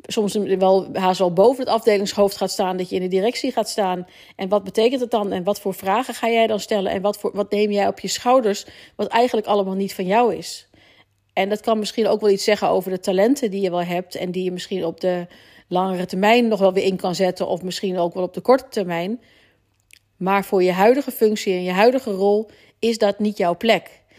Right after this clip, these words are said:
En dat je dan ook echt eventjes in jezelf dus je plek weer terugzet van: "Goh, ik ben, eh, teamleider, jij bent mijn afdelingshoofd. Eh, dit is jouw taak, dit is mijn taak." En dat hoef je nooit he-,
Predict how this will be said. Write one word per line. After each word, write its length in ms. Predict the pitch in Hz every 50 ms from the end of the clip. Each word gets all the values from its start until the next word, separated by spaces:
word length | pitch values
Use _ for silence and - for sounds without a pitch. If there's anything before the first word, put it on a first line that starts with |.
| _ _ _ _ _ _ _
En 220 | - 185 185 180
dat 220 | 180 185 190 190 -
je 80 | 196
dan 160 | 185 175 170
ook 220 | - 202 208 196 - _
echt 320 | 214 233 247 - - -
eventjes 460 | - 202 196 196 196 185 - 196 -
in 200 | - - 202 202
jezelf 480 | 196 190 175 196 208 214 226 233 226 -
dus 240 | - 190 190 - - _ _ _ _ _ _ - -
je 360 | - 202 196 190 196 214 208
plek 260 | 208 - 220 208 -
weer 140 | 208 196 196
terugzet 540 | - - 247 285 277 - - 175 180 175 -
van: 120 | 208 185
"Goh, 240 | - - 202 196 - -
ik 360 | 214 233 233 - - - _ _
ben, 340 | - 196 190 185 185 185 - _
eh, 100 | - 190
teamleider, 640 | 180 185 - 285 285 269 214 180 185 180 180 190 - - _
jij 280 | 185 175 185 214 247
bent 140 | 254 240 214
mijn 140 | 202 202 -
afdelingshoofd. 920 | - 247 262 - 208 190 185 185 170 - 170 165 185 226 240 - - - _ _ _ _ _ _ _ _ _ _
Eh, 140 | 196 180 180 180 170 160
dit 180 | 165 226 277 -
is 160 | 220 214 175
jouw 240 | 180 202 208 233 247
taak, 440 | 240 - 175 156 170 220 240 - - - - _ _ _
dit 280 | - 165 160 240 269 254
is 120 | 208 185
mijn 280 | 190 196 208 208 196 196
taak." 340 | - 151 - 160 - - _
En 200 | - - 196 190
dat 140 | 185 190 180
hoef 160 | 190 185 180
je 80 | - 196
nooit 200 | 196 196 202 -
he-, 80 | 202